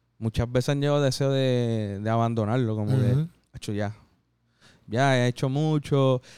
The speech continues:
Speaker 1: me ha robado mucho tiempo de mis hijos, eh, en muchas ocasiones no he estado". Este, esto parece para mucha gente quizás no significa mucho, pero para mí sí. Este, me, la, mi hija cuando nació,
Speaker 2: Ajá.
Speaker 1: la primera vez que se levantó de la camita y se viró, yo no estaba.
Speaker 2: Ya.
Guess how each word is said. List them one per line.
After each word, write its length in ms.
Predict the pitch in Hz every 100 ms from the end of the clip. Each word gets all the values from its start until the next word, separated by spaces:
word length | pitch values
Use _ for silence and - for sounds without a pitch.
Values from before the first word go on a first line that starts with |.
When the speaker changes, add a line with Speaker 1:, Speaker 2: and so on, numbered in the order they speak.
| -
Speaker 1:
me 120 | 117
ha 20 | 113
robado 240 | 131 139
mucho 260 | 139 - 131
tiempo 300 | 131 131 123
de 60 |
mis 200 | 117 107
hijos, 640 | 143 151 139 135 127 123 117
eh, 140 | 117 -
en 200 | 113 113
muchas 260 | 113 127
ocasiones 320 | 127 127 131 127
no 60 |
he 40 | 113
estado". 800 | - 131 135 131 127 127 120 - - - - -
Este, 420 | 110 - 117 101
esto 200 | - 165
parece 260 | 175 180 170
para 140 | 160
mucha 260 | 156 151 165
gente 180 | 165
quizás 240 | 156 147 156
no 160 | 156
significa 440 | 156 156 151 147 147
mucho, 280 | 165 156 135
pero 160 | 120
para 120 | 113 110
mí 140 | 131
sí. 260 | - 139 120
Este, 460 | 110 - 117 101 -
me, 340 | 107 117 104
la, 480 | 110 113 110 104 87
mi 240 | 98 117 117
hija 140 | 143
cuando 240 | 151 156 160
nació, 380 | 160 180 175 - -
Speaker 2:
Ajá. 240 | 127 113 107 -
Speaker 1:
la 240 | 127 131
primera 480 | 127 131 127 131 147
vez 120 | 170
que 100 | 165
se 120 | 160 160
levantó 400 | 156 143 156 160
de 60 |
la 100 | 160
camita 300 | 151 156 156
y 40 | 160
se 120 | 139
viró, 320 | 143 175 147
yo 140 | 120 151
no 60 |
estaba. 480 | 147 - 151 160 104 - _ 107
Speaker 2:
Ya. 280 | 107 101